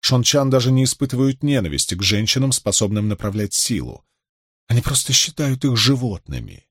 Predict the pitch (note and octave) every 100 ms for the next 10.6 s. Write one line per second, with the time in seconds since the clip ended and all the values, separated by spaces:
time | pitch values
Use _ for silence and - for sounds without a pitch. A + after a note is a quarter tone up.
0 | _ _ _ _ _ _ _ _ _ -
1 | C#3 D#3 - C#3+ C3 C3+ C3 A2+ A2 G#2+
2 | G2 D#2 F#2 - _ _ - F3 F#3 F#3+
3 | D#3+ E3+ E3+ - - E3+ A2 D3 D3+ B2
4 | - B2+ B2+ C3+ B2+ D3 C3 C#3 C3+ C3+
5 | - C#3 C3 D3 C#3 - C3+ A#2 C3 B2+
6 | A2+ F#2 D#2+ A1 B1 _ _ _ _ _
7 | _ _ _ _ - G2+ A#2 - A#2 A2+
8 | A#2+ A#2 A2+ A2+ A2 G2+ A2 G2+ A#2+ B2+
9 | - B2 - A2+ A2 G#2+ A#2 B2 - A#2
10 | A2+ A#2+ - G2 C#2 C2